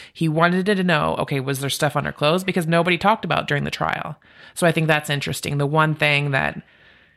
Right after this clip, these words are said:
he wanted to talk about was something that ended up helping her be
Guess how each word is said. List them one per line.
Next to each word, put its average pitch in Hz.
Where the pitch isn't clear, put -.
he 180
wanted 156
to 147
talk 143
about 135
was 143
something 135
that 139
ended 135
up 71
helping 143
her -
be -